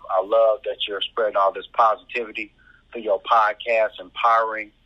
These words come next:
you know, our people and everyone else who, uh, wants to listen. And, uh, I got into education. Um,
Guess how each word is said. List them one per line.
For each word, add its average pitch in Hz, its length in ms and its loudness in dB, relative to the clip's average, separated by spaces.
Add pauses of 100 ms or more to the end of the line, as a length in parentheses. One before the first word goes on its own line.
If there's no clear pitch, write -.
(240)
you 117 80 -16
know, 104 240 2
our 101 220 4
people 107 420 -10
and 98 140 -8
everyone 107 480 -4
else 101 320 0
who, 104 180 -18 (140)
uh, 92 200 -4
wants 95 360 -4
to 92 80 -16
listen. 98 380 -6 (480)
And, 101 200 2
uh, 92 300 2 (440)
I 123 100 4
got 120 180 4
into 120 260 -4
education. 120 1000 -2 (140)
Um, 95 540 0